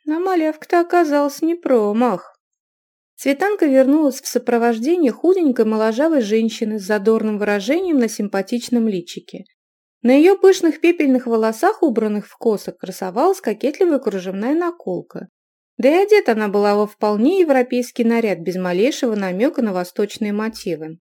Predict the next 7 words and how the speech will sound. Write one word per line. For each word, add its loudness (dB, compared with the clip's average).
В -6
жемчужно-серое -2
платье -8
с -12
накрахмаленным 0
снежно-белым -2
передником. -8